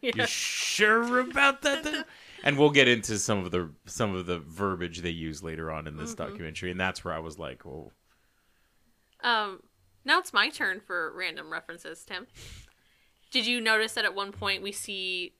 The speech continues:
Speaker 1: 'cause Tori's mom is preparing for camp, so you see her writing the names on the label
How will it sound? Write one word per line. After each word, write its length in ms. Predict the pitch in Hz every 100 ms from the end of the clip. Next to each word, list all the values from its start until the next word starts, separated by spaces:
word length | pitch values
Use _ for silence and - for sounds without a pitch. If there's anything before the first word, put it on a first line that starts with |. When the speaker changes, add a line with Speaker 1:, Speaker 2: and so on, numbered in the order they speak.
| _
Speaker 1:
'cause 140 | 214
Tori's 360 | - 220 202 202
mom 200 | 190 185
is 220 | 185 - _ _ _ _ _ _ _ _ _ _
preparing 460 | - - 226 196 190
for 120 | -
camp, 400 | 175 202 185 214 - - _ _ _ _ _
so 120 | -
you 220 | 220 208
see 180 | 196 214
her 140 | 214 196
writing 440 | 185 185 185 180
the 100 | 180
names 340 | 180 180 185
on 140 | 190 185
the 100 | 175
label 560 | 180 180 175 175 180